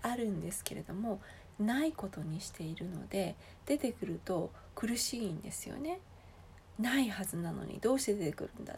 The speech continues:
どうして傷つく、あの、繊細なんだ？影響されるんだっ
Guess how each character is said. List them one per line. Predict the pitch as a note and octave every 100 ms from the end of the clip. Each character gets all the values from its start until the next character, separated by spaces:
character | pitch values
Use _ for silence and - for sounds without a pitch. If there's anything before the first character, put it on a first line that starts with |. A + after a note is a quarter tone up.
| -
ど | A#3
う | D#4
し | -
て |
傷 | - E3+ E3+
つ | -
く、 | - -
あ | G3
の、 | D#3+ - - - - - - - - - - -
繊 | - - G3
細 | E3+ E3 D3
な | E3+
ん | D#3
だ？ | - - - - - - - - - - - -
影 | G#3
響 | G#3
さ | G3 G3
れ | F3+
る | F3+
ん | E3
だ | -
っ | -